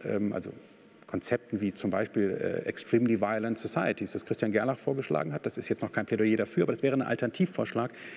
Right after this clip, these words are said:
der versucht eben weg von der juristisch-theologisch-binären Logik hin zu einer eher sozialwissenschaftlichen zu kommen, also eine Sozialgeschichte von Massengewalt ist, glaube ich, der Weg, der tatsächlich die Erkenntnis weiterbringt, als die Frage, war das jetzt singulär oder nicht.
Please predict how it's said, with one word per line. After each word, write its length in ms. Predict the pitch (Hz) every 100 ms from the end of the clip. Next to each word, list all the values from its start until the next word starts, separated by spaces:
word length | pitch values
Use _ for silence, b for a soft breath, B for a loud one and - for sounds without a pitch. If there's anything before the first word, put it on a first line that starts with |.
| B -
der 60 | -
versucht 560 | 117 107 170 - -
eben 320 | 131 131 131 - B B -
weg 200 | 123 -
von 160 | 127
der 80 | 117
juristisch-theologisch-binären 2000 | 113 120 147 - 127 - - - - - - 113 107 131 123 - 110 104 113 131 131
Logik 460 | 127 135 135 147 - - - -
hin 260 | 135 139
zu 160 | - -
einer 320 | 123 113 -
eher 200 | 117 123
sozialwissenschaftlichen 1040 | 117 - 160 175 95 - - - - - 87
zu 100 | -
kommen, 160 | 92
also 140 | 92 104
eine 140 | 117
Sozialgeschichte 960 | 110 - 190 240 - - 98 - - - B B B B B - -
von 160 | - 101
Massengewalt 720 | 98 - 98 92 - 90 -
ist, 160 | -
glaube 200 | - 120
ich, 80 | 127
der 340 | 127 120 117 117
Weg, 200 | 131 -
der 120 | 113
tatsächlich 440 | 110 117 120 117
die 80 | -
Erkenntnis 540 | - - 117 - 117
weiterbringt, 500 | - 104 - 120 123
als 140 | - -
die 80 | 113
Frage, 340 | - 107 107
war 120 | 95
das 160 | 107 -
jetzt 240 | - - B -
singulär 520 | 101 104 104 104 104
oder 160 | - 110
nicht. 360 | 101 - -